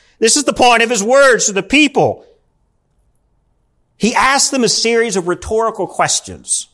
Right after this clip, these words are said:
You know what a rhetorical question is? It's a purposeful question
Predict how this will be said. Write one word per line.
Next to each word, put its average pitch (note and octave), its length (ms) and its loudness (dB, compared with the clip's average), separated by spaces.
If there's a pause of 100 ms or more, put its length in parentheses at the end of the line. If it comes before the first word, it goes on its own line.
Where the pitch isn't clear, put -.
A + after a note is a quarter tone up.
(880)
You F#3+ 60 -2
know A3+ 60 2
what F3+ 100 4
a D#3+ 40 0
rhetorical D3 520 -2
question - 420 -2
is? - 320 -14 (800)
It's F#3+ 180 0
a E3 80 2
purposeful A3+ 600 -2
question D#3 760 -2